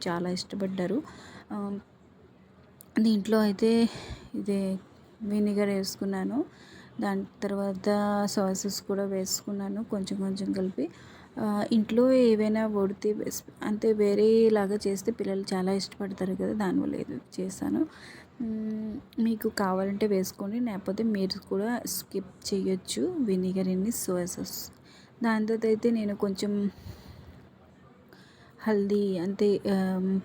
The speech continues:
పసుపు కూడా వేసుకున్నాను. దాని తర్వాత అయితే నేను దీంట్లో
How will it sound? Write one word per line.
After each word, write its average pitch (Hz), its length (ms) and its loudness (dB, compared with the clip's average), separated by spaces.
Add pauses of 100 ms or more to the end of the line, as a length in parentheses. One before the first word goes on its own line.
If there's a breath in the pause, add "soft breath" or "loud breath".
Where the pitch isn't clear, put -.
పసుపు - 360 -8
కూడా 208 180 0
వేసుకున్నాను. 185 760 -4 (540 loud breath)
దాని 196 380 -2
తర్వాత 214 420 -2
అయితే 208 320 -4
నేను 202 720 -4
దీంట్లో 196 640 -2